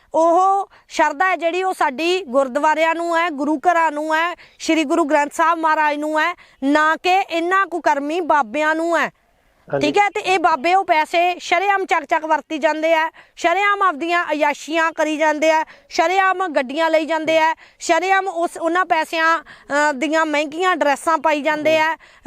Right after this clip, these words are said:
Speaker 1: ਅਯਾਸ਼ੀਆਂ ਕਰੀ ਜਾਂਦੇ ਆ, ਤੇ ਸਾਨੂੰ ਇਹਨਾਂ ਗੱਲਾਂ ਦਾ, ਅ, ਜਵਾਬ ਲੈਣ ਦਾ ਕੋਈ ਹੱਕ ਨਹੀਂ।
Speaker 2: ਹਾਂਜੀ।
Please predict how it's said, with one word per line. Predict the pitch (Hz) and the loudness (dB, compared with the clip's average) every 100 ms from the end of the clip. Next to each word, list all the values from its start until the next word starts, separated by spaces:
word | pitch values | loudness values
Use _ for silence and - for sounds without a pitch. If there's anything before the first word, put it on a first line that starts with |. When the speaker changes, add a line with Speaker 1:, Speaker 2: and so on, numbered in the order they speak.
| 269 277 285 | 2 2 2
Speaker 1:
ਅਯਾਸ਼ੀਆਂ | 302 302 277 320 359 | 0 0 -2 -4 -4
ਕਰੀ | 349 330 302 | 0 -2 0
ਜਾਂਦੇ | 320 311 320 | -2 0 0
ਆ, | 330 339 _ _ - | 0 -4 _ _ -2
ਤੇ | 403 | 0
ਸਾਨੂੰ | 359 339 381 415 | 0 0 0 0
ਇਹਨਾਂ | 349 392 | 0 2
ਗੱਲਾਂ | 381 359 359 | 2 0 2
ਦਾ, | 359 359 | 2 2
ਅ, | 359 320 - | 0 -4 -6
ਜਵਾਬ | 226 285 285 302 | 0 2 2 2
ਲੈਣ | 320 330 | 0 0
ਦਾ | 339 | -2
ਕੋਈ | 330 381 | 0 0
ਹੱਕ | 427 403 370 | 2 0 -2
ਨਹੀਂ। | 359 339 | -4 -6
Speaker 2:
ਹਾਂਜੀ। | - | -12